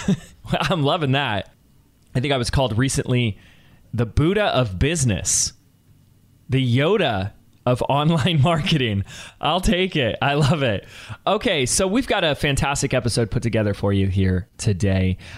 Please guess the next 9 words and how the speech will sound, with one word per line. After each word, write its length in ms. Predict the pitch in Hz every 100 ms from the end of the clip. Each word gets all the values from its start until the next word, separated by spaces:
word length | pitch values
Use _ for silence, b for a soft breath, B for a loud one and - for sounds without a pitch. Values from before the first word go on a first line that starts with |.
| B -
I'm 180 | 127 156
gonna 340 | 160 147 139 -
share 340 | - 143 139
with 220 | 143 -
you 400 | 107 95 90 92 - b b b b b b
four 520 | - - 165 170 185
persistent 760 | 180 147 120 - 156 - 147 -
money 180 | 120 117
blocks. 580 | 101 87 - - -